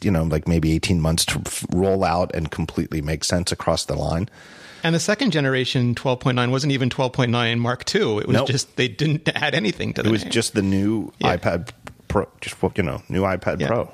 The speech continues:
Speaker 1: Um,
Speaker 2: Yeah.
Speaker 1: uh, so I, uh, I don't know. So I guess is next year would be the year where they'll have a new form factor at the high end and call it iPhone Pro. But,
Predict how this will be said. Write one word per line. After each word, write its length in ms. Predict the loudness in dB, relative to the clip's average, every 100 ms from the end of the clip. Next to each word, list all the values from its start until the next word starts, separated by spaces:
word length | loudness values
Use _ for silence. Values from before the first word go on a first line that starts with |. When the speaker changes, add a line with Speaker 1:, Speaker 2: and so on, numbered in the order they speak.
| -10
Speaker 1:
Um, 420 | -2 -2 -2 -6 -12 -4
Speaker 2:
Yeah. 200 | -2 -2 -6 _ -18 0
Speaker 1:
uh, 260 | 0 0 -6 -12 _ _ _ -8
so 100 | -2 -2
I, 380 | -4 -8 -2
uh, 160 | 0 -2 -4
I 100 | -2
don't 160 | -2 -2
know. 80 | -8 -12 _ -18 -16 -16 -14 -16 -18 -20 -20 -14
So 260 | 0 0 0 -2
I 100 | -2
guess 320 | 0 0 0
is 320 | 0 0 0
next 320 | -2 -2 0
year 160 | 0 0
would 160 | -2 -2
be 100 | 0
the 120 | 0
year 380 | 0 0 -2 -6 -12 -4
where 120 | -2
they'll 360 | 0 -2 -2 -6 -2
have 180 | -2
a 40 | 0
new 140 | -2
form 260 | -2 -2 -2
factor 380 | -2 -4 -2 -2
at 80 |
the 60 | -2
high 180 | -2 -2
end 140 | -4
and 120 | -8 -10
call 240 | -4 -2 -2
it 60 | -2 -6 -8 _ -6
iPhone 260 | -4 -4
Pro. 240 | -2 -4 0
But, 160 | -2